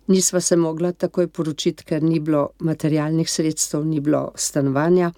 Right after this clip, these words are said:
Torej, lahko rečete enainšestdeset let plus sedem let.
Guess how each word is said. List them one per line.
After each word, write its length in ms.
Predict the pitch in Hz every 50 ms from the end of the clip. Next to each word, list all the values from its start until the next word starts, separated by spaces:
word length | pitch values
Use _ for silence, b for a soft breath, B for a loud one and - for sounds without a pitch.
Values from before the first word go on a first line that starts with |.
| b b b b b b
Torej, 400 | - 175 165 175 170 165 - - - _ _ _ _ _ -
lahko 320 | 180 175 - - - 202
rečete 480 | 196 196 180 170 - - 175 - 175 165
enainšestdeset 1000 | - 175 180 185 190 196 185 - - 190 180 170 170 175 170 - 180 160 - -
let 240 | 175 180 175 - -
plus 240 | _ - 165 160 -
sedem 420 | - - - 165 156 147 156 156 151
let. 300 | 131 135 131 - -